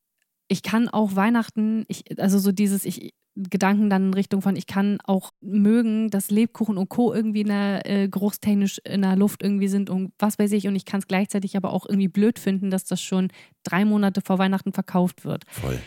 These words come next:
Speaker 1: So, also ich hab diese Unterschiede gemerkt und auch diese Koexistenzen und auch akzeptiert, dass die da sein dürfen.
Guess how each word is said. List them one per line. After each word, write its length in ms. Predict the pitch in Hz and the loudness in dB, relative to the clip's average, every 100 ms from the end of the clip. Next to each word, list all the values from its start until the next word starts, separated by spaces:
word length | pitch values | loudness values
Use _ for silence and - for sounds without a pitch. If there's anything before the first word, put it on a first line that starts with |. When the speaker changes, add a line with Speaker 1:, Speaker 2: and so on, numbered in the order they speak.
| - _ | -16 _
Speaker 1:
So, 400 | - 170 165 - - - - | -4 0 0 -2 -14 -6 0
also 280 | 202 202 - | 2 2 0
ich 180 | - | -2
hab 180 | 220 233 _ - | -2 -2 _ -2
diese 260 | 220 214 | 2 2
Unterschiede 540 | - 226 226 - 220 220 | 4 2 2 0 0 2
gemerkt 400 | 214 214 226 202 | 2 0 0 -2
und 80 | |
auch 100 | 196 | -4
diese 200 | - 196 | -2 -2
Koexistenzen 1120 | 185 226 220 185 - 185 190 180 180 190 202 208 | 0 0 0 -2 -6 -6 -2 -2 -2 -4 -4 -4
und 200 | 190 - | -4 -4
auch 120 | 180 | -4
akzeptiert, 520 | 196 - 196 - 208 | -6 -8 -8 -4 -4
dass 120 | 190 | -4
die 120 | - 175 | -6 -2
da 200 | 170 170 | 0 0
sein 200 | 160 160 | -2 -2
dürfen. 360 | 165 160 - | -6 -6 -12